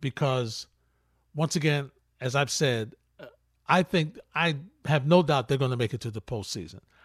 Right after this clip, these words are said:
I don't think they're gonna drop into the play-in. I think they've got enough talent that they can either, they'll either be fifth or sixth. They'll either stay where they are or they'll drop to sixth. But I don't see them dropping into the seventh spot.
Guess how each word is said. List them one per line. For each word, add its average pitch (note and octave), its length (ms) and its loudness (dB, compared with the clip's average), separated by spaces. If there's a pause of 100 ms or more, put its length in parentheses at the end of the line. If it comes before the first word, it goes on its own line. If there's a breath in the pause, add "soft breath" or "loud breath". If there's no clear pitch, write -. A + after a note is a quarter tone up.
(160 soft breath)
I E3 100 4
don't F#3 160 2
think E3+ 160 2
they're D#3 100 0
gonna C3+ 180 0
drop A#2+ 260 -2
into B2 180 -6
the A2 100 -6
play-in. A#2+ 460 -2 (420 soft breath)
I D3 80 0
think D#3+ 240 2
they've D#3 140 2
got C3 200 2
enough B2+ 240 0
talent C3+ 420 -2
that B2 160 -10
they C3+ 120 0
can B2 360 -6 (460)
either, C#3 280 2
they'll C3 360 -2
either C#3+ 180 4
be B2 140 0
fifth C3+ 220 -4
or C3+ 60 0
sixth. - 440 -8 (560)
They'll D3 160 0
either B2 180 -4
stay F3+ 220 2
where F3+ 160 4
they F3 200 2
are F#3+ 360 2 (320 soft breath)
or C3 120 0
they'll C3 200 0
drop C3 300 -2
to C3+ 80 -6
sixth. - 360 -8 (100)
But B2 160 -4
I C3+ 140 2
don't D3 200 -2
see D#3+ 180 2
them C3+ 200 -2
dropping B2 360 -6
into A#2 240 -8
the A2 100 -10
seventh G#2 380 -8
spot. - 280 -14